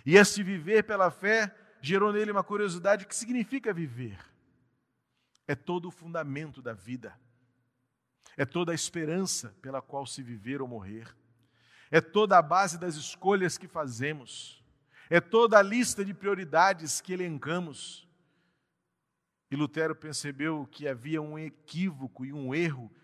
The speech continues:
na maneira como se interpretava a revelação das Escrituras e disse: "Isso está errado." Ao sair dali, ele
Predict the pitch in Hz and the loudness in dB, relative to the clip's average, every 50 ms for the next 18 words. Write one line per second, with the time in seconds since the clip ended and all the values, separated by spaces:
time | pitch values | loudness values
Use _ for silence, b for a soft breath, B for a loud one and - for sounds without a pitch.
0 | b b - 135 135 139 139 131 131 143 156 151 139 147 143 143 143 127 - 143 | b b -12 -8 -6 -4 -4 -4 -4 -4 -4 -4 -6 -6 -10 -16 -14 -14 -16 -16
1 | 131 - 139 127 123 135 123 - - 131 127 131 131 120 117 127 123 127 120 113 | -14 -10 -10 -10 -10 -10 -12 -6 -4 -4 -2 -2 -4 -8 -10 -10 -10 -12 -12 -12
2 | 104 - - 123 117 117 120 110 - - 117 101 - - 131 123 123 123 120 110 | -14 -14 -16 -14 -14 -14 -14 -14 -12 -14 -14 -14 -10 -8 -8 -8 -8 -10 -10 -10
3 | - - 120 104 b b b b b b b - 117 110 - - - - 127 113 | -10 -10 -10 -14 b b b b b b b -14 -12 -12 -12 -12 -10 -10 -8 -8
4 | 110 95 90 98 101 98 - _ _ _ _ _ _ _ _ _ _ _ _ _ | -8 -10 -12 -14 -16 -16 -20 _ _ _ _ _ _ _ _ _ _ _ _ _
5 | _ _ _ _ _ _ _ _ b b b b b b b b 123 135 123 - | _ _ _ _ _ _ _ _ b b b b b b b b -2 0 2 2
6 | 151 143 156 160 160 143 139 151 165 175 165 - - - - _ _ _ _ _ | 4 4 4 2 0 -2 -2 -2 -4 -4 -4 -6 -10 -18 -20 _ _ _ _ _
7 | _ _ _ _ _ _ _ _ _ _ _ - 127 135 143 143 139 120 107 | _ _ _ _ _ _ _ _ _ _ _ -6 -2 2 2 2 0 0 -6